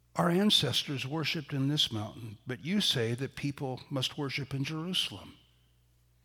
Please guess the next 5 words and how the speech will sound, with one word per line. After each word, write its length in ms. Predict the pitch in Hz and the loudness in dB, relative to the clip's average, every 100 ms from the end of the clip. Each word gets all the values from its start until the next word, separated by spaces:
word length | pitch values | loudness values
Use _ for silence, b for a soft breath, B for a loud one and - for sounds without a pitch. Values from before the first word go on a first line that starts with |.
| _ _ _ _ _ | _ _ _ _ _
Jesus, 600 | - 117 104 110 117 - - - b b b b b b b b | -8 -6 -4 -6 -4 -6 -8 -20 b b b b b b b b
"The 160 | 139 - | 2 6
hour 400 | 170 226 240 214 | 8 8 6 6
is 160 | 190 | 6
coming 580 | - - 139 98 87 | 6 4 4 2 -4